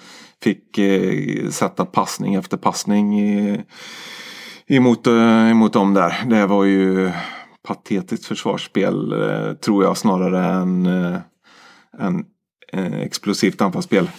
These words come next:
Eh, kanske lite kombination. Det blir intressant att se vad som händer framöver <laughs> med båda de här lagen.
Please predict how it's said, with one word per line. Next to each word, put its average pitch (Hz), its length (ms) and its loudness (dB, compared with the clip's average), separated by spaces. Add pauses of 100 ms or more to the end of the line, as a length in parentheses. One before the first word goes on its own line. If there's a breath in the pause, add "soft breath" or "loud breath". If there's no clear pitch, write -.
(120)
Eh, 104 220 2
kanske 98 380 0 (100)
lite 101 340 0
kombination. 95 680 0
Det 104 300 -2
blir 110 220 0
intressant 107 320 -2
att - 40 -10
se 101 120 -4
vad 95 140 -2
som 107 100 0
händer 95 220 0
framöver 95 600 -2
<laughs> - 20 -
med 104 180 2
båda 104 200 0
de 98 120 2
här 95 60 2
lagen. 90 240 -2